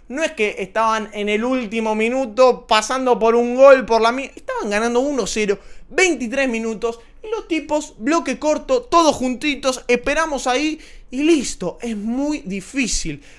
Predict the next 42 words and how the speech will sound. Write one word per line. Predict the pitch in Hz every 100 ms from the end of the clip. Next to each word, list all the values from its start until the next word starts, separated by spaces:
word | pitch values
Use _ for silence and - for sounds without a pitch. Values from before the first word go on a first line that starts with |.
| -
Por | 226 302
eso | - 285
digo, | 277 226 180 - -
hay | 247
que | 247 247
tener | 240 269
mucho | 247 294 - 233
cuidado | 185 233 208
con | 180 185
Holanda. | 190 175 156 - -
Es | 294 - -
un | 240 226
cuco, | 302 262 - 156 156
de | 165 190
verdad | 202 226 294 302
es | - 233
un | 233 208
cuco. | 302 247 196
Es | 180
una | 214
selección | 214 214 233 285 -
muy | 214 240 320 349 -
difícil. | 202 226 269 208 220
Es | 240
la | 220 214 214
primera | 233 269 320 294 - - - -
prueba | 320 349 330 302
de | 240 220
fuego | - 302 311 311 214
que | 208
va | 254
a |
tener | 247 240 262
la | 247
selección | 226 202 180 254
argentina | 262 233 214 240 277
en | 240
este | 233 226
mundial | 220 269 311
contra | 214 208 202 226
una | 254 302 170
selección | 220 220 254 311